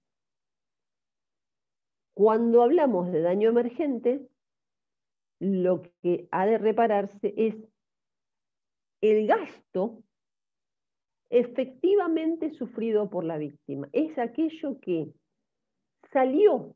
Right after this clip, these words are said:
del patrimonio de la víctima en virtud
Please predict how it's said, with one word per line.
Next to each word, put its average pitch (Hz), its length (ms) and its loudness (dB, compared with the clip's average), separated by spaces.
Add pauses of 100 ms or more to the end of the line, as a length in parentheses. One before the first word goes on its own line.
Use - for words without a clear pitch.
del 175 320 0
patrimonio 180 1080 -2
de 165 100 -4
la 156 140 -4
víctima 156 560 -10 (1900)
en 202 300 4
virtud 240 600 0